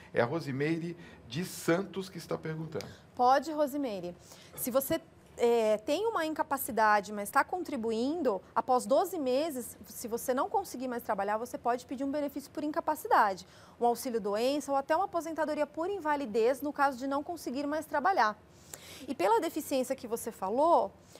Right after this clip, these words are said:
Speaker 2: você também pode ser enquadrado, hoje nós temos a aposentadoria do deficiente, que vai fazer com que você possa conseguir aposentar antecipadamente. Vai passar por uma perícia que vai ser constatada qual o grau da sua incapacidade, se é leve,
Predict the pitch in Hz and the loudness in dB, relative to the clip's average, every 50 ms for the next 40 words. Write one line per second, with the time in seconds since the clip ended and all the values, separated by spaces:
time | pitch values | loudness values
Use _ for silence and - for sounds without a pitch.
0 | - - 240 240 302 302 359 339 359 392 392 - 349 320 294 - - 320 294 285 | -12 -10 -4 -4 -2 0 0 0 0 -2 4 6 6 6 4 2 -2 -4 -2 -2
1 | 277 - 254 220 208 208 220 247 285 302 285 233 247 247 240 277 269 277 262 - | 0 0 0 0 2 4 2 4 4 4 4 2 0 0 0 -2 -2 -4 -2 -2
2 | 285 277 285 254 285 277 277 269 277 247 285 277 262 285 269 277 277 269 285 294 | -2 -2 0 0 0 0 0 0 -2 -2 0 0 0 2 2 2 2 2 0 -2
3 | - 302 247 311 302 - - - - 349 311 262 247 247 240 240 - - - - | -2 -4 -6 -6 -8 -8 -12 -8 -4 -2 0 0 0 -2 -4 -6 -8 -10 -12 -14
4 | - - - - - - - - - 269 226 277 269 262 311 294 254 285 285 - | -18 -20 -20 -20 -20 -20 -20 -8 -6 2 4 4 4 4 2 2 2 0 0 -2
5 | 285 277 - 294 240 277 - - 302 - - - 294 277 294 311 330 320 - - | -2 -2 -4 -4 -4 -4 -4 -4 -6 -8 2 4 8 8 10 10 8 6 2 -4
6 | 277 - 277 269 247 - 247 233 269 277 - - - - - - - - - - | -6 -4 -4 -4 -4 -4 -4 -4 -4 -4 -6 -12 -20 -20 -20 -20 -20 -20 -20 -20
7 | - - - 285 330 - 370 349 311 269 302 285 269 - 277 269 277 - - - | -2 2 4 4 4 4 0 -2 0 0 -2 -2 0 4 4 4 4 2 -2 -2
8 | _ - 277 349 403 - - 349 339 - - 339 - 320 277 262 320 320 294 226 | _ 4 4 4 2 -2 -4 -4 -4 -4 -6 -2 0 2 2 2 2 0 0 -2
9 | 185 175 170 - - - - - - - - - 202 - 208 - - 214 214 - | -6 -8 -10 -12 -14 -14 -16 -20 -20 -8 -6 -6 -4 -4 -2 -2 -2 -4 -2 -2
10 | 240 240 240 262 269 262 349 349 330 285 269 285 320 - - 440 453 453 - - | -2 0 0 0 0 0 0 0 0 0 -2 -2 -4 -2 -2 -2 -2 -2 -4 -10
11 | - - - - - - 277 247 269 254 - 285 269 - 269 269 269 - 262 - | -20 -20 -20 -18 -10 -2 0 2 2 2 0 -2 0 0 0 0 2 0 0 2
12 | - 233 220 233 - - 320 320 381 415 392 285 294 294 285 302 302 320 - - | 2 2 2 0 2 4 6 8 8 6 6 4 4 4 4 4 2 0 -2 -4
13 | 311 302 285 330 302 - 294 302 - - 370 285 214 185 208 180 196 202 - - | -6 -4 -4 -2 0 0 0 0 0 -2 -2 0 0 0 -2 -6 -10 -14 -16 -6
14 | - 247 226 220 220 226 226 220 214 202 214 220 220 247 311 453 | -4 0 0 2 2 2 2 4 4 4 2 0 -2 -2 -4 -4